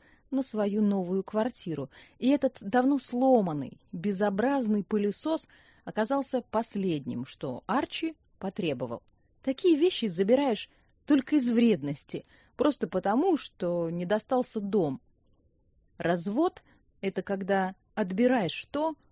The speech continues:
что тебе больше не нужно, у тех, кого ты больше не любишь. «Опять ты!» сказала домработница-испанка,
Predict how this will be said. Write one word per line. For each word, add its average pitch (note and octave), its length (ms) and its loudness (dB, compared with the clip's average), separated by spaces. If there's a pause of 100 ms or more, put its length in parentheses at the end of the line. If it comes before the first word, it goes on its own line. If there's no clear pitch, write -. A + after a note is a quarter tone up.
что - 180 -8
тебе G#3 240 -2
больше A3+ 400 0
не A#3 140 6
нужно, C4 500 0 (300)
у G3 120 -4
тех, - 440 -4
кого F#3+ 280 -4
ты G3+ 180 -4
больше F3 480 -6
не F#3 180 -4
любишь. D3 500 -8 (920)
«Опять A3 540 2 (140)
ты!» G3 260 0 (720)
сказала D#3 480 -4
домработница-испанка, F3+ 1400 -2